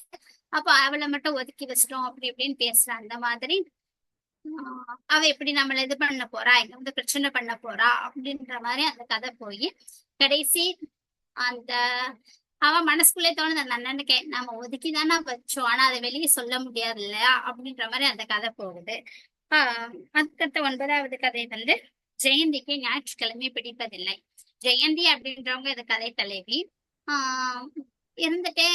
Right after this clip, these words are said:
காதல் திருமணம் பண்ணிக்கிறாங்க அருண் அப்படின்ற பையனை. ஆ, சாப்பாடெல்லாம் ஒரு விஷயமா, "அவனுக்கு அசைவம் பிடிக்கும், எனக்கு பிடிக்காது, இதுல என்ன இருக்கு?" அப்படின்னு ஒரு ஈஸியா எடுத்துட்டு விட்டுடுறாங்க. ஆனா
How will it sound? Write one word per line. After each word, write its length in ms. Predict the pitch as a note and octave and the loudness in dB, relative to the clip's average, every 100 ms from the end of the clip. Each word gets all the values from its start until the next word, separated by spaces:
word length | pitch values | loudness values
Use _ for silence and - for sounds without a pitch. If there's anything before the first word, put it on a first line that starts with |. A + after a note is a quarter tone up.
| E4+ | 0
காதல் 440 | D4+ C#4+ D#4 F4 | 4 6 4 0
திருமணம் 400 | C#4+ C4 C4 B3+ | -4 -8 -8 -8
பண்ணிக்கிறாங்க 580 | A#3 A3+ A3+ G#3+ F3+ G3 A#3 A#3 | -8 -10 -10 -6 -6 -4 -4 0
அருண் 320 | B3 C#4+ D4+ | 0 0 -2
அப்படின்ற 440 | A3+ G#3 A3 G#3+ | -4 -10 -12 -10
பையனை. 420 | G#3 G#3+ G#3+ A3 B3+ - _ _ _ - | -10 -12 -10 -4 -4 -6 _ _ _ -4
ஆ, 60 | D#4+ D4+ | 2 2
சாப்பாடெல்லாம் 1080 | F3+ D4+ C4+ E4+ _ - - D#4+ D4+ D#4 F4 | 6 6 6 4 _ -20 0 2 4 4 2
ஒரு 160 | E4 C4+ | 0 -4
விஷயமா, 460 | B3 - A3 B3 C4 - | -8 -8 -4 0 2 0
"அவனுக்கு 380 | - B3 D4+ D#4 | -2 0 0 2
அசைவம் 340 | - D4 D4+ | 2 2 -2
பிடிக்கும், 300 | C#4 G#3 C4 | -4 -8 -2
எனக்கு 260 | A#3+ A#3+ - | -2 -2 -6
பிடிக்காது, 480 | - A#3+ B3 A3+ B3 | -8 -4 -2 0 0
இதுல 180 | C#4+ D4 | 0 0
என்ன 180 | C#4 | 0
இருக்கு?" 220 | C#4+ - C4 - | -2 0 -2 -2
அப்படின்னு 480 | B3 - C#4 F#4 E4+ | -8 -6 0 0 0
ஒரு 220 | C#4 C4+ C4 _ - | -2 -2 -4 _ 0
ஈஸியா 500 | E4 E4 - D#4+ C#4 | 4 4 4 2 0
எடுத்துட்டு 380 | C4 C#4 C#4+ E4 | -2 -6 -4 -6
விட்டுடுறாங்க. 560 | A#3+ C4 B3+ A3+ G3 G#3 - - - | -4 -6 -6 -6 -2 -4 -4 -18 -4
ஆனா 180 | D4+ | -2